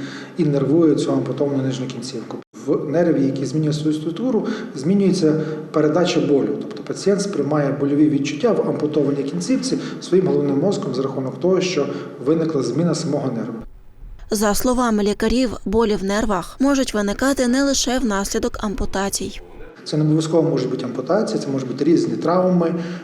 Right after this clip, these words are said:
Speaker 1: пошкодження нервів з рахунок компресії, нейропатії. Це кількість цих пацієнтів багато.
Speaker 2: В Рівненській обласній лікарні допомагають пацієнтам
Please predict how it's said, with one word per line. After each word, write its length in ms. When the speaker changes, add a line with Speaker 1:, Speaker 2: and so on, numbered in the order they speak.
Speaker 1:
пошкодження 480
нервів 320
з 80
рахунок 360
компресії, 680
нейропатії. 1000
Це 200
кількість 340
цих 140
пацієнтів 400
багато. 200
Speaker 2:
В 120
Рівненській 560
обласній 420
лікарні 480
допомагають 720
пацієнтам 680